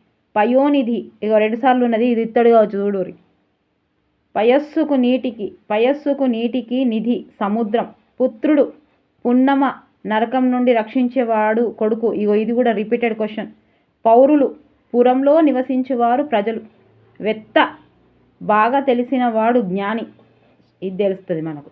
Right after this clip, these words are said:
వెత్త, బహు జ్ఞానివేత్త, జ్ఞానవేత్త, జ్ఞానవేత్త, ఇది తెలుస్తుంది మనకు. సంయమి, యమ నియమాదులను పాటించువాడు ఋషి. ఇంపార్టెంట్ ఇది.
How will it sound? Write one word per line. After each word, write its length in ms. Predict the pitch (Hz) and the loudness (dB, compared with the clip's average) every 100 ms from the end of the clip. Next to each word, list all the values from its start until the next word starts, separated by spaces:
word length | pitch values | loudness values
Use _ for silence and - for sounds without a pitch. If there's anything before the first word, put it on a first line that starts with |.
| - | -6
వెత్త, 360 | 180 180 180 165 _ _ _ _ - _ _ - | -6 -4 -8 -8 _ _ _ _ -20 _ _ -12
బహు 480 | - 190 208 202 - _ _ _ _ _ _ _ _ _ _ 202 | -8 -4 -2 -2 -6 _ _ _ _ _ _ _ _ _ _ -12
జ్ఞానివేత్త, 640 | 202 202 214 220 214 - - _ - | -8 -6 -4 -6 -6 -12 -16 _ -14
జ్ఞానవేత్త, 840 | 185 202 196 196 202 196 - 208 | -10 -8 -6 -6 -8 -8 -6 -4
జ్ఞానవేత్త, 640 | 226 208 190 190 185 - - _ | -4 -4 -6 -6 -8 -10 -14 _
ఇది 160 | 202 185 | -8 -2
తెలుస్తుంది 440 | 185 180 - 175 | -2 -4 -8 -10
మనకు. 380 | 170 170 240 302 - _ _ _ _ _ | -10 -8 -6 -8 -10 _ _ _ _ _
సంయమి, 560 | 240 247 269 262 262 - - _ _ _ _ _ _ _ _ _ _ _ _ _ _ _ 202 | 2 2 2 2 0 -6 -20 _ _ _ _ _ _ _ _ _ _ _ _ _ _ _ -2
యమ 460 | 208 214 247 277 - - _ | 0 2 2 0 -2 -12 _
నియమాదులను 1040 | 185 208 226 233 233 220 240 262 247 240 277 | -4 -2 0 0 0 0 2 2 2 0 0
పాటించువాడు 920 | 214 202 202 240 247 262 220 208 220 214 | 0 0 0 -4 -2 -2 0 0 0 -2
ఋషి. 480 | 196 196 - 220 - - | -4 -4 -6 -6 -8 -10
ఇంపార్టెంట్ 600 | 196 208 214 214 226 220 | -6 -2 -2 -2 -4 -4
ఇది. 240 | 202 175 | -6 -8